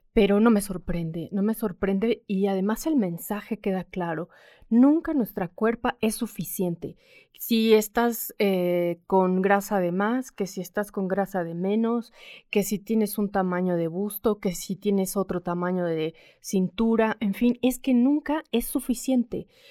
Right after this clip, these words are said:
Eh, incluso ahora, eh, eh, bueno, mm, se empezó a popularizar el tema de que las mujeres que se habían implantado estos, eh, siliconas para aumentar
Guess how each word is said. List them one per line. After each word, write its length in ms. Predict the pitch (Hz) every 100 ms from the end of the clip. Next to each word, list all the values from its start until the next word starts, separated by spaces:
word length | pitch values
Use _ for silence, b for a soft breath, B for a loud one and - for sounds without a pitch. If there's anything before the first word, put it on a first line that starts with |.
| b b _
Eh, 540 | 208 185 185 185 185 -
incluso 540 | 196 190 247 269 -
ahora, 680 | 269 220 233 208 202 240 320
eh, 220 | - 180 175
eh, 280 | 190 170 175 - 175 -
bueno, 320 | 175 175 190 196 -
mm, 540 | 185 175 175 175 180 175 -
se 80 | 196
empezó 580 | 202 190 202 208 247 254 B B -
a 140 | 190
popularizar 760 | 196 185 190 180 175 170 196 196
el 220 | 208 -
tema 440 | 226 220 175 202 B B B _
de 180 | 185 185
que 100 | 220
las 180 | 202
mujeres 520 | 208 - 262 277 214 -
que 120 | 196
se 140 | -
habían 200 | 202 214
implantado 1000 | 240 240 220 180 175 190 190 196 185 160
estos, 680 | 175 - - 190 170 - 185
eh, 240 | 160 170
siliconas 840 | 175 196 180 180 - 190 185 190 -
para 240 | - 175
aumentar 640 | 175 180 175 170 190 196